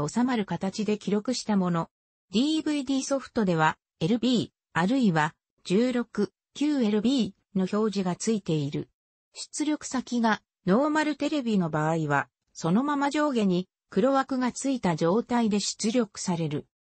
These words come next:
出力先がワイドテレビの場合は、レターボックス信号を付与して出力される。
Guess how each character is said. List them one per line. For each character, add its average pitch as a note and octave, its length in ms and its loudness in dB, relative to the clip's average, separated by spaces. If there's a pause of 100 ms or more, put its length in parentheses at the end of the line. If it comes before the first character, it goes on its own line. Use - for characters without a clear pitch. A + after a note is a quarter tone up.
(300)
出 - 260 -6
力 D#4 240 -2
先 F#3+ 340 -2
が E3 200 0 (220)
ワ F#3+ 160 4
イ D4 80 -2
ド C#4+ 140 2
テ D4+ 120 -2
レ D#4 120 0
ビ A3 120 4
の D#3 120 2
場 D#3 240 2
合 E3 180 0
は、 D3+ 220 -2 (240)
レ D#3+ 120 2
タ B3 100 2
ー C4+ 80 4
ボ C4 140 -2
ッ - 100 -8
ク - 80 -14
ス - 80 -8
信 D4 340 -6
号 F#3+ 200 2
を D#3 60 0
付 A#3+ 140 -2
与 A#3 180 2
し - 60 -16
て F3+ 100 -2
出 - 320 -4
力 A#3 300 -2
さ F3 160 -2
れ D#3+ 120 -2
る。 C#3+ 180 -6